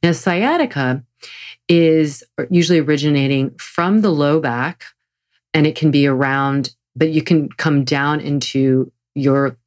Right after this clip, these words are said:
legs. You can have different types of discomfort. You can have numbness or tingling, and you might not have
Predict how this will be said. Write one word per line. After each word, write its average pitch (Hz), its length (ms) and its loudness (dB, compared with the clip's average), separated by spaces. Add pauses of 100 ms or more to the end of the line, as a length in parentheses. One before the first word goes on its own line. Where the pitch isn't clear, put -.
(140)
legs. 139 500 -4
You 139 80 -2
can 143 140 -2
have 127 560 -4 (640)
different 156 320 -2
types 143 340 -6
of 127 260 -2 (100)
discomfort. 160 760 -2 (100)
You 143 80 -6
can 139 120 -2
have 123 160 -2
numbness 135 520 0
or 139 80 -4
tingling, 135 580 -2 (200)
and 160 80 6
you 170 60 4
might 170 160 0
not 156 140 -4
have 147 420 -6